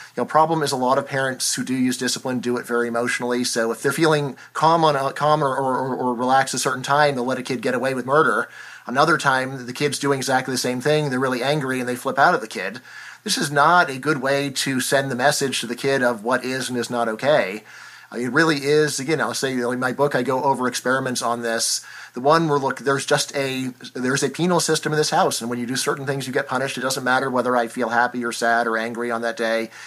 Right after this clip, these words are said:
It just always happens. Uh, so, you know, speaking from my personal experience, so I've got four kids, but we, this means there's also a bunch of other kids that are over at our house.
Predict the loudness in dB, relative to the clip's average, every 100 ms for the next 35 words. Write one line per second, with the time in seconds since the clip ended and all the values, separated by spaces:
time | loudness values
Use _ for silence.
0 | -16 -8 -6 0 0 2 0 4 4 2
1 | -6 -6 -6 -8 -12 -20 -20 -16 -6 -6
2 | -6 -14 -16 -8 -4 0 2 4 4 2
3 | 4 2 2 0 -2 -2 0 2 4 4
4 | 2 4 4 4 0 -2 -4 -4 -2 -2
5 | -2 -2 -2 -2 0 2 2 2 2 0
6 | 0 0 0 -2 -2 -2 0 0 0 2
7 | 2 4 2 0 -4